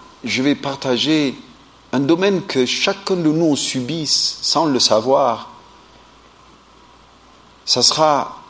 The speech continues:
trois mots qui ressemblent, et pourtant. Il y a une très grande différence dans la Bible. Le premier mot, c'est, dans la Bible, vous trouvez, c'est Adonai, le mot Seigneur.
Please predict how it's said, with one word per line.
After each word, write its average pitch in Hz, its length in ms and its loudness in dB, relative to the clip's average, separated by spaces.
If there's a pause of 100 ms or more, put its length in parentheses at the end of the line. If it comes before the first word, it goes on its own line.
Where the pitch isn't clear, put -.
trois 220 260 4
mots 208 260 4
qui 156 360 -6
ressemblent, 147 680 2 (720)
et 147 120 4
pourtant. - 640 -4 (1200)
Il 95 60 -8
y - 20 -2
a 107 40 -2
une 101 80 -4
très - 280 -4
grande 123 260 -4
différence 101 640 -6
dans 90 100 -4
la 82 160 -4
Bible. 67 180 -18 (1900)
Le 120 80 -2
premier 180 280 0
mot, 196 300 2
c'est, 143 640 2 (240)
dans 113 200 2
la 120 140 2
Bible, 151 240 -2
vous 131 120 -8
trouvez, 135 360 -2
c'est - 260 -2
Adonai, 123 960 2 (1600)
le 104 100 0
mot 123 240 0
Seigneur. 110 680 2